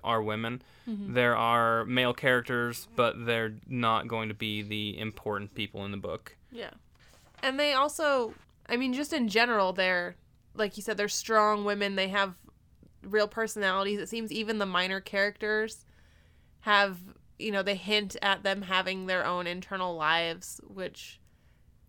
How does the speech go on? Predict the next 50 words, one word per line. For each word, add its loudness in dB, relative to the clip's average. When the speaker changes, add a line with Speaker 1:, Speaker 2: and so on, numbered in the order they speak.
Speaker 2:
was 0
something -2
I 4
felt 2
was -4
missing -6
from -4
Prince -12
of -16
Thorns. -14
Speaker 1:
Yeah. 2
Well, 6
one 2
thing 2
that 2
I 6
just 0
keep, 0
I 4
always 4
go 4
back 4
to, -2
y-, -6
we 2
talked 4
about 2
this -6
in -6
the -4
podcast, 2
and, -2
and 0
you 0
and 0
I 4
have 0
talked -2
about 0
it -6
multiple -4
times -6
since, -4
that -4
that 6
was 0
his -2
first 0
novel. -2
Speaker 2:
Mm-hmm. -8